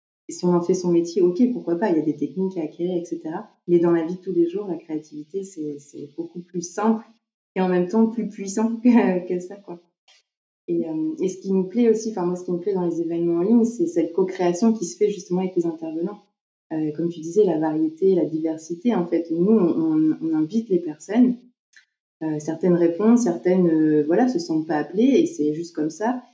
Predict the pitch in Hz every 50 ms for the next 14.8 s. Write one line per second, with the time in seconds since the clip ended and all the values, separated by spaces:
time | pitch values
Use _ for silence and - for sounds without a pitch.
0 | _ _ _ _ - 175 170 165 160 156 156 156 156 - 151 156 - - 226 -
1 | 202 180 170 170 180 214 240 247 254 - - - 190 175 180 202 233 226 - 180
2 | 175 170 - 151 151 - _ - 175 160 170 175 175 - - - - _ 247 247
3 | - - 180 170 170 170 165 160 160 165 170 175 180 190 196 190 185 208 277 311
4 | 247 - 170 156 165 202 247 233 214 - - 240 247 247 - - 214 202 208 -
5 | - 254 262 262 254 226 190 175 175 175 - 208 190 - 233 233 226 220 202 202
6 | - - 190 175 - 185 - - 190 - - _ - 254 294 302 - - - 175
7 | 170 - 175 170 - - - - 226 226 202 185 180 180 185 180 - 240 254 247
8 | - 175 - - 190 180 175 185 190 190 196 - 277 - - 185 170 - - -
9 | 185 190 - - 240 196 196 190 - 180 170 165 165 180 196 226 220 - 190 165
10 | 170 165 160 165 165 165 - - - 226 240 233 220 214 - 185 170 175 170 170
11 | - - 160 156 156 156 - - 190 190 - 180 170 165 147 151 156 156 160 165
12 | 185 214 220 220 190 180 170 - 175 170 - - 151 156 180 214 240 - - -
13 | 170 - - - 175 175 175 185 190 190 247 247 247 247 175 160 - - 208 196
14 | 196 185 180 180 185 208 214 - 180 170 170 - 143 139 -